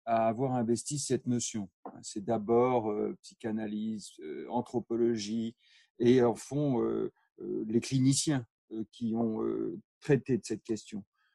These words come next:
Euh, en France, ces cliniciens, c'est par exemple Racamier qui, lui, n'a pas inventé le mot de parentalité, mais qui a, a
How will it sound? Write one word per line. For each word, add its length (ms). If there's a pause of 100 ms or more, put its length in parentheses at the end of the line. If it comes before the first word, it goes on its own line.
(300)
Euh, 360
en 160
France, 480
ces 100
cliniciens, 640
c'est 180
par 160
exemple 460
Racamier 680
qui, 160
lui, 380 (300)
n'a 140
pas 140
inventé 500
le 60
mot 240
de 140
parentalité, 580
mais 140
qui 120
a, 160 (100)
a 60